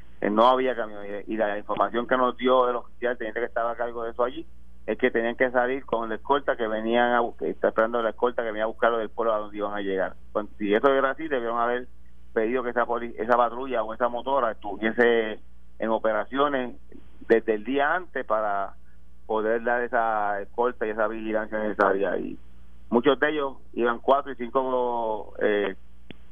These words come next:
camiones en algún, en algún punto de la ruta. Eh, lo que nos informan es que posterior a eso, pues,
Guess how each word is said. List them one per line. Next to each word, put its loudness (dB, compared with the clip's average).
camiones 2
en 0
algún, 2
en 4
algún 2
punto 0
de 2
la 0
ruta. -4
Eh, -2
lo 0
que -4
nos 0
informan 4
es -4
que -2
posterior 2
a 2
eso, -6
pues, -2